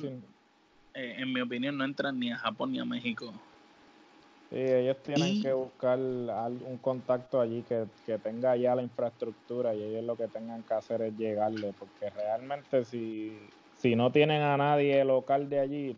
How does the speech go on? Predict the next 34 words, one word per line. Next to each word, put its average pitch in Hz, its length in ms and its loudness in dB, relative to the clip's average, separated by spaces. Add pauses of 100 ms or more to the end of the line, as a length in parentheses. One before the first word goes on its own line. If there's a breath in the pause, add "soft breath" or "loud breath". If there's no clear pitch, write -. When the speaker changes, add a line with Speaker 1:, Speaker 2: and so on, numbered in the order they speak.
Speaker 1:
no 113 160 -10
van 117 160 -10
a 117 60 -8
poder 110 340 -6
hacerlo. 95 280 -12 (960 loud breath)
Speaker 3:
No, 135 360 6
y, 123 260 -2
y, 120 240 2
y 123 40 4
no 127 160 4
solo 165 360 4
eso, 113 400 -6 (220)
es 107 140 -8
que 143 320 -4 (160)
si 123 180 -6
nos 113 160 -6
vamos 127 280 0
desde 147 200 -6
el 147 80 -6
punto 139 420 -8
de 131 140 -4
vista 127 460 -6
de, 110 240 -2 (300 loud breath)
de, 101 360 2
de 98 200 2
que 101 160 2
Japón 101 420 2
la 123 100 4
lucha 131 260 0
libre 127 280 2
es 120 60 -6 (180)
cultural, 117 720 4 (540)
pues 104 180 -2
entonces 107 840 -2